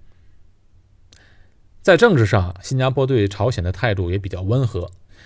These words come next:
哎，从来没有激烈的批评其内政。在经贸上呢，二零一六年，新加坡还是朝鲜的第八大贸易伙伴。所以这个经济上的联系和关系是比较密切的。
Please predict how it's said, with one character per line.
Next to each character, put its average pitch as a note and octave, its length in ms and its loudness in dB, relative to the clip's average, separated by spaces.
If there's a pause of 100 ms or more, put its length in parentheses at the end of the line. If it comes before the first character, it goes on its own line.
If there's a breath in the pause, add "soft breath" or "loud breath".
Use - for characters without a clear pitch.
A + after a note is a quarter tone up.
(260 soft breath)
哎， F#2+ 120 -4
从 A2+ 160 -2
来 A#2 140 2
没 A2 160 2
有 F2+ 160 0
激 C#3 320 -2
烈 D3 160 4
的 F#2+ 140 0
批 - 240 -8
评 G2 200 -2
其 F#2+ 180 -4
内 G#2 200 2
政。 C3 180 -2 (640)
在 B2 200 4
经 G#3 240 0
贸 D3 180 4
上 A2 180 2
呢， F#2 180 -2 (920 loud breath)
二 B2+ 220 2
零 C3 200 2
一 E3 140 0
六 F#3 160 4
年， F2+ 340 -2
新 B2 200 -4
加 B2 120 2
坡 B2 160 2
还 G#2+ 200 0
是 G#2 100 0
朝 G#2 320 -2
鲜 E2+ 240 -4
的 F2+ 180 -4 (140)
第 B2 180 0
八 D#3 320 -4
大 D3+ 280 -4
贸 G#2 180 2
易 F2+ 80 -2
伙 F2 260 -10
伴。 G#2 160 -6 (640)
所 G#2 200 0
以 F#2 60 0
这 F#2+ 100 -2
个 G2 80 0
经 C3+ 140 0
济 B2 80 2
上 A2 140 0
的 F#2+ 80 0
联 F#2 220 2
系 - 260 -6
和 - 180 -10
关 C#3 220 2
系 G#2+ 280 -4
是 - 180 -10
比 F2 140 -10
较 F2 140 -6
密 A2+ 160 2
切 F2 240 -8
的。 - 80 -18